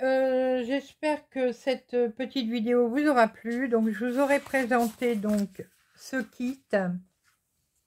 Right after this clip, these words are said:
celui-ci pour les enfants, pour les, les apprendre un peu à la, la broderie. C'est pour un, c'est un tout petit modèle, mais vraiment très bien pour leur apprendre déjà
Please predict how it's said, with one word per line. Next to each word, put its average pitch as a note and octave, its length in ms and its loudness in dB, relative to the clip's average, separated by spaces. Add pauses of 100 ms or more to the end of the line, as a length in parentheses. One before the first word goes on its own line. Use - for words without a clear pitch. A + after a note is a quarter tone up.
(1500)
celui-ci C4+ 1120 0
pour A3 100 -2
les G3+ 220 2
enfants, F#3 580 -2
pour G#3 140 -4
les, F3+ 560 0 (480)
les G3+ 200 2
apprendre A3 480 2
un F#3+ 120 2
peu G#3+ 420 2
à F3+ 100 0
la, E3 340 0
la E3 120 2
broderie. G3+ 580 2 (460)
C'est F3+ 320 -2
pour F#3+ 180 -6
un, F3+ 160 -2
c'est - 80 -4
un F3+ 100 0 (120)
tout F4+ 160 2
petit - 280 -8
modèle, A3 380 2
mais F3+ 200 0
vraiment G#3 420 0
très A#3+ 260 0
bien A3+ 260 2
pour F#3+ 180 -8
leur F#3 160 -2
apprendre F#3+ 400 -2
déjà F#3 400 -2